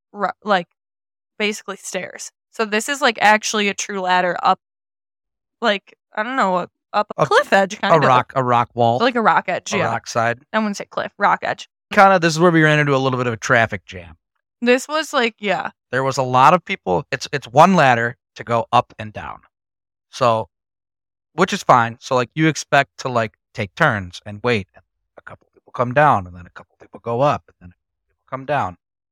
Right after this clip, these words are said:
Speaker 2: And
Speaker 1: That was
Speaker 2: people,
Speaker 1: not, that was not
Speaker 2: the people,
Speaker 1: happening.
Speaker 2: the people at the top just thought, "Oh, let's just keep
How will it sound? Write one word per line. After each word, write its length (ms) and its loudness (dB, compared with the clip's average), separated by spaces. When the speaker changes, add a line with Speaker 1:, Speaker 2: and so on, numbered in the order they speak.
Speaker 2:
And 460 -12
Speaker 1:
That 140 4
was 100 0
Speaker 2:
people, 80 -2
Speaker 1:
not, 160 0
that 140 4
was 120 0
not 140 4
Speaker 2:
the 60 4
people, 100 0
Speaker 1:
happening. 140 4
Speaker 2:
the 80 2
people 300 4
at 100 4
the 80 4
top 480 4
just 240 -8
thought, 260 4
"Oh, 380 6
let's 320 -2
just 340 -2
keep 360 -14